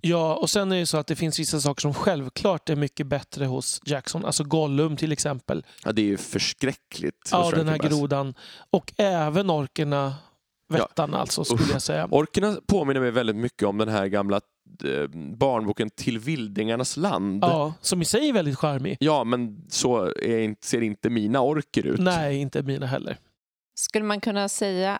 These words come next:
Speaker 3: att, eh, The Hobbit känns något mer krystat än vad det skulle kunna göra?
Speaker 2: Jag tycker väl att en av de,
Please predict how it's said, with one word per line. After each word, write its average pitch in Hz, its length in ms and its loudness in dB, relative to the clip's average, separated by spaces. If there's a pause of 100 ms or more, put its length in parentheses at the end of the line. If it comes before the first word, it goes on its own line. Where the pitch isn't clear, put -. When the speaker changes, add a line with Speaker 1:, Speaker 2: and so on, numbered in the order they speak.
(100)
Speaker 3:
att, - 460 -8
eh, 165 240 -2
The 170 80 0
Hobbit 165 480 -2
känns 156 360 -4
något 160 400 -2
mer 151 300 -4 (200)
krystat - 800 -4 (100)
än 156 360 -4 (880)
vad - 300 -4 (680)
det 170 100 -4
skulle 165 300 -4
kunna 202 160 -4
göra? 139 220 -2 (440)
Speaker 2:
Jag 143 140 4
tycker - 300 0
väl 135 120 2
att - 300 -4 (140)
en 151 260 2
av 143 40 2
de, 135 80 0